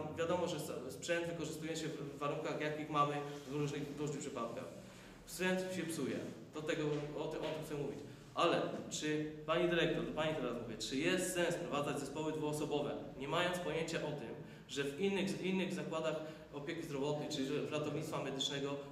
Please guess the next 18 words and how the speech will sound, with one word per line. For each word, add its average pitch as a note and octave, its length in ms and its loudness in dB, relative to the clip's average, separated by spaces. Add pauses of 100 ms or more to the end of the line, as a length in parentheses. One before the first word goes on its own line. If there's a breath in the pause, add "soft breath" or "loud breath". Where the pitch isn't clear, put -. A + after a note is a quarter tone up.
(120)
wycofuje D#3+ 540 2
się - 100 0
te - 160 -4
zespoły? G#2+ 420 -6 (800 loud breath)
A C#3 100 0
jedyne, D3+ 400 6
jeżeli D3 280 4
zostały, E3+ 440 4
te - 180 0
dwa, D#3 240 4
dwuosobowe, E3 640 0
to D3 120 -4
zostały D3 380 2
w C#3+ 240 -2
mo-, C#3+ 360 -2
zostały D3+ 400 0
w D#3 40 -2
Krakowie, D3+ 420 0